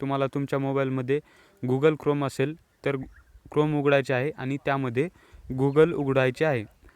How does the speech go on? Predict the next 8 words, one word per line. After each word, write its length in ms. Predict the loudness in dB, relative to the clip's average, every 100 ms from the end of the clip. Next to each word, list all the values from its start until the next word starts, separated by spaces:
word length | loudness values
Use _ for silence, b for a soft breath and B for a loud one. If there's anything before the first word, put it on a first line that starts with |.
| b b 0
जर 120 | 0
नसेल 420 | 2 -2 -2 -4 -6 -8
तर 100 | -6
तुम्ही 320 | -2 -2 -2
डायरेक्टही 600 | 0 0 0 -2 -4 -4 -4
Google 280 | -2 0 2
उघडू 240 | 0 -2 -4
शकता. 380 | -6 -6 -8